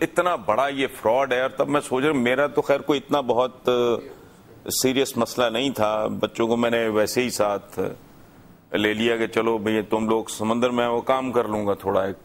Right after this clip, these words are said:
मीटिंग है, कुछ लोगों से मिलना था और ये और वो। तो अल्हम्दुलिल्लाह there was nothing serious। लेकिन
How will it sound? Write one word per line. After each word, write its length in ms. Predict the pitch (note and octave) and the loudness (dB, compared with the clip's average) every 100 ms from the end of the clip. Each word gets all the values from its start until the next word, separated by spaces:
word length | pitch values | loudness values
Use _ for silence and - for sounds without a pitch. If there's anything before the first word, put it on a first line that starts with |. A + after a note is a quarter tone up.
| - F#2+ | -14 -4
मीटिंग 520 | F#2 G2 G#2 G#2 G#2 G2+ | -2 -2 -4 -2 0 0
है, 80 | |
कुछ 200 | G2 - | -2 -6
लोगों 180 | G2 G2 | -2 -2
से 120 | F#2+ | -2
मिलना 320 | G2+ G2 G2 G2 | -2 -2 -2 -2
था 120 | G2+ | -2
और 120 | G2+ | -2
ये 100 | G#2+ | -2
और 80 | C3 | -2
वो। 180 | D#3 - - - - - - A#2 | -4 -6 -16 -20 -20 -20 -8 -2
तो 240 | A#2 A#2+ | 0 2
अल्हम्दुलिल्लाह 580 | - A#2+ D3+ D#3+ D#3+ E3 | 0 0 0 0 0 0
there 160 | D#3+ | 0
was 140 | D3+ C#3 | 0 -2
nothing 360 | C#3 D3+ - | -2 -2 0
serious। 360 | D#3+ D3+ C#3+ - | 0 0 -2 -2
लेकिन 300 | C#3 C#3+ | 0 0